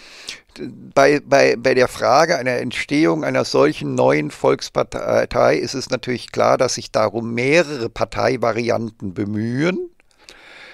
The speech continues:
Aber alle, mit denen ich gesprochen habe, aus den verschiedensten neuen Parteien, haben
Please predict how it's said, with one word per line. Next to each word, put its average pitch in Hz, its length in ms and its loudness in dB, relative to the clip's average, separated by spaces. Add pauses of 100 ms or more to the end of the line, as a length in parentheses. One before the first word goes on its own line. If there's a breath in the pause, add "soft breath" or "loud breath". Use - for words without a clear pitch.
(380 loud breath)
Aber 120 340 4
alle, 160 200 6
mit 170 200 2
denen 143 160 4
ich - 180 -2
gesprochen 165 640 0
habe, 143 200 2
aus 117 200 2
den 113 160 -2
verschiedensten 143 960 -4
neuen 101 480 4
Parteien, 123 760 2
haben 127 340 -4